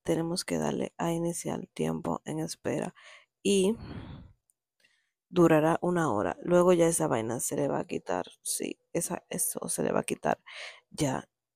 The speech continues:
ya se les va a desactivar la protección de robo, cien por ciento.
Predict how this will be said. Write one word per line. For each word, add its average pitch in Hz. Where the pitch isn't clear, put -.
ya 156
se -
les 156
va 120
a -
desactivar -
la 98
protección -
de 131
robo, -
cien -
por -
ciento. -